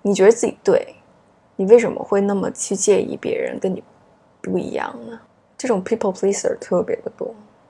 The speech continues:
然后 people pleaser 特别容易去吸引一些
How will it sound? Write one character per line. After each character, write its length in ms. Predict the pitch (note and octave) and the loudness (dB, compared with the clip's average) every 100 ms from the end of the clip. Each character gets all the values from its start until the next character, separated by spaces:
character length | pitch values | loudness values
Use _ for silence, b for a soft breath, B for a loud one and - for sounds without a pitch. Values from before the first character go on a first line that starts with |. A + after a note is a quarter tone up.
| - | -2
然 140 | G3+ | -2
后 200 | A3 A3+ | 0 -2
people 240 | G#3+ A#3 A3+ | 0 2 4
pleaser 300 | A#3 A3+ G3 | 4 4 2
特 220 | - A3+ | 2 2
别 120 | F#3 | 4
容 160 | F3+ G#3 G3 | 2 0 -2
易 60 | |
去 340 | F#3 F#3+ F#3 - b b b b - | 0 0 -2 -4 b b b b -10
吸 300 | - - G3+ | -6 0 0
引 360 | F#3+ - - | 0 -2 -6
一 40 | - | -8
些 640 | - - - - - | -6 -4 -2 -2 -4